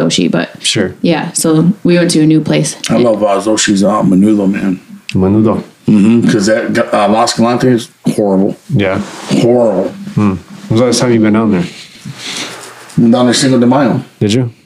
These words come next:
Speaker 1: Oh, cool.
Speaker 3: And it was
Speaker 2: Nice.
Speaker 3: just, uh, dude, it was
Speaker 2: Was it packed?
Speaker 3: Yeah.
Speaker 2: Yeah.
Speaker 1: Of course it was.
Speaker 3: <laughs> It was packed. Wasn't a whole lot of Latino. <laughs>
Speaker 1: Of course.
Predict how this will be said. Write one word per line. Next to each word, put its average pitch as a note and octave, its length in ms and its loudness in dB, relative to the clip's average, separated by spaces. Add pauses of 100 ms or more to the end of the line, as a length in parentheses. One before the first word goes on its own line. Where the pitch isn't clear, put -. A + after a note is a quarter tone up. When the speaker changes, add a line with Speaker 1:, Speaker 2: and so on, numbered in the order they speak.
(140)
Speaker 1:
Oh, A3 220 2
cool. A#3+ 140 2
Speaker 3:
And G#3+ 100 2
it A3+ 80 2
was A3 100 2
Speaker 2:
Nice. G3 200 0
Speaker 3:
just, - 280 -2
uh, - 280 0
dude, - 280 0
it - 60 0
was - 260 -4 (240)
Speaker 2:
Was G2+ 80 0
it F#2 100 -2
packed? G#2+ 380 -4 (920)
Speaker 3:
Yeah. - 320 0 (260)
Speaker 2:
Yeah. F#2+ 260 -2 (320)
Speaker 1:
Of F3+ 120 0
course G3+ 260 0
it - 80 0
was. C#3+ 400 0
Speaker 3:
<laughs> - 40 -4 (720)
It G#2 100 0
was B2 200 0
packed. C#3 440 -2 (520)
Wasn't B2+ 200 2
a B2+ 40 2
whole B2+ 160 2
lot D3 160 2
of C3+ 100 2
Latino. C3+ 440 2 (260)
<laughs> - 0 - (720)
Speaker 1:
Of F#3 140 -2
course. D#3 420 -2